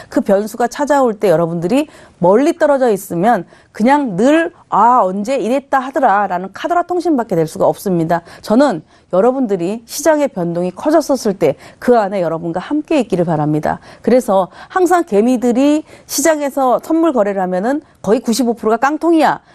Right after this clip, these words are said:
이런 얘기를 없앴으면 좋겠습니다. 소수의 잔치가 아니라 다수가 그래도 나름대로 이제는 글로벌 시장에서 같이 싸울 수 있는 그러한 힘,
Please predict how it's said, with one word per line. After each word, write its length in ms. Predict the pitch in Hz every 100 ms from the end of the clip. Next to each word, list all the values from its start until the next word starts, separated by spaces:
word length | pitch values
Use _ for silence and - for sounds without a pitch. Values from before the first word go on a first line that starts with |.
| _
이런 600 | 240 277 294 285 262 233 - _
얘기를 540 | 202 247 277 226 143 143 _ _ _ _ _ -
없앴으면 520 | 208 208 302 285 208
좋겠습니다. 640 | 160 175 156 170 156 151 - - - - - - - -
소수의 720 | - - 381 - 359 320 262
잔치가 460 | 208 185 - 202
아니라 540 | 170 185 185 165 175 156 - -
다수가 640 | - 185 214 269 240 254 233
그래도 300 | - 185 208
나름대로 600 | 151 170 165 170 202 262
이제는 320 | 190 196 208
글로벌 340 | 208 226 247
시장에서 400 | 226 208 185 170
같이 300 | - 160 -
싸울 260 | 196 262 285
수 140 | 262
있는 300 | 226 180 262 294 - -
그러한 280 | 208 220 208
힘, 320 | 370 302